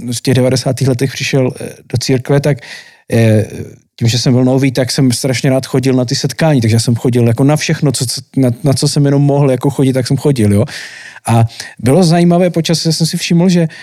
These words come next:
vlastně všechny ty setkání, ať to bylo jako nedělní schr-, shromáždění, bylo, pak bylo ještě neděli večer bývalo, jo, pak byla biblická hodina, byla skupinka, byla dorost, byl mládež, vše-, všechno bylo. A všechno bylo jako kopií vlastně té neděle.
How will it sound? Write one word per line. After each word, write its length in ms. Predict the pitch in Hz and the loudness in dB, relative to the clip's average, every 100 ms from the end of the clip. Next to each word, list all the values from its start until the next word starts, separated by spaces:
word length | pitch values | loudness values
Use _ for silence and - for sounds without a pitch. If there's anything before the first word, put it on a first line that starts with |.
| - - | -20 -8
vlastně 280 | 120 135 180 | -2 0 2
všechny 300 | 165 175 202 | 0 0 0
ty 120 | 196 | 0
setkání, 520 | - 185 - 170 165 165 | -2 -2 0 0 2 0
ať 100 | - | 0
to 100 | 160 | 0
bylo 160 | 160 | 2
jako 360 | 139 - 101 95 | 0 0 -2 0
nedělní 480 | 98 110 131 139 127 | 0 2 2 2 0
schr-, 300 | - 131 - | -4 -8 -8
shromáždění, 1040 | - - - - 143 135 131 123 123 123 | -8 -8 -8 -4 -2 0 0 0 2 2
bylo, 220 | 113 131 | 2 -2
pak 240 | 120 - 113 | -2 -2 0
bylo 160 | 120 | 2
ještě 200 | 113 - | 0 2
neděli 360 | 120 123 127 123 | 0 2 2 2
večer 400 | 127 135 143 131 | 0 0 0 0
bývalo, 480 | 123 120 120 117 117 | 0 2 2 2 2
jo, 180 | 110 120 - - - | 0 -2 -10 -18 -4
pak 140 | 123 | 0
byla 140 | 113 120 | 2 2
biblická 560 | 110 123 139 120 - | 2 2 0 0 0
hodina, 360 | 120 120 117 113 | 2 2 2 2
byla 120 | 113 | 0
skupinka, 500 | - - 143 123 123 | -2 -4 0 0 0
byla 140 | 113 117 | 2 2
dorost, 380 | 139 143 127 | 2 2 0
byl 160 | 110 117 | 0 0
mládež, 480 | 123 135 123 117 - | 2 2 0 -2 -4
vše-, 180 | - 147 | -8 -8
všechno 380 | - - 160 | -8 -2 0
bylo. 200 | 131 123 180 - - - - | 2 2 0 -6 -14 -14 -8
A 40 | |
všechno 400 | - 175 - 277 | -2 -2 2 2
bylo 260 | 214 220 202 | 4 2 2
jako 260 | 185 214 | 0 -2
kopií 880 | 175 - 151 - 196 151 131 127 226 - _ - | -2 -2 -2 2 2 2 2 2 0 -4 _ -4
vlastně 340 | 131 131 165 156 - | 0 0 0 0 -2
té 140 | - 160 | 0 2
neděle. 420 | 165 180 143 | 4 4 2